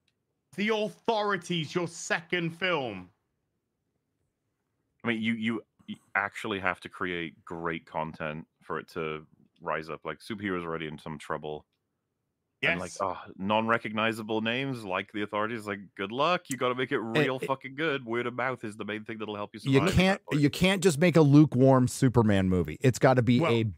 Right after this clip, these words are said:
Speaker 3: banger. It's
Speaker 1: no.
Speaker 3: gotta be a billion dollar fucking movie, critically acclaimed, fan acclaimed. And if it doesn't, it's D O A.
Speaker 1: And just look at the backlash to Pride Month this year.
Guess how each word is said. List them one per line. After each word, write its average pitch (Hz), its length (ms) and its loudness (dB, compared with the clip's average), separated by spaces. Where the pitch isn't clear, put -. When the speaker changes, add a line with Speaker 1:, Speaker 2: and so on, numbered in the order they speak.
Speaker 3:
banger. 127 400 8
It's 151 160 6
Speaker 1:
no. 117 60 -4
Speaker 3:
gotta 143 180 8
be 127 160 6
a 117 80 6
billion 165 580 10
dollar 139 340 10
fucking 135 440 4
movie, 117 380 6
critically 139 560 4
acclaimed, 120 500 4
fan 143 560 2
acclaimed. 117 640 4
And 104 160 0
if 87 140 -4
it 95 160 -2
doesn't, 139 400 8
it's 92 220 -2
D 95 280 4
O 98 180 4
A. - 200 -6
Speaker 1:
And 95 100 -10
just 95 140 -12
look 120 180 -4
at 123 60 -2
the 101 60 -4
backlash 113 560 -4
to - 120 -6
Pride 117 340 -2
Month 95 220 -6
this - 220 -6
year. 95 240 -4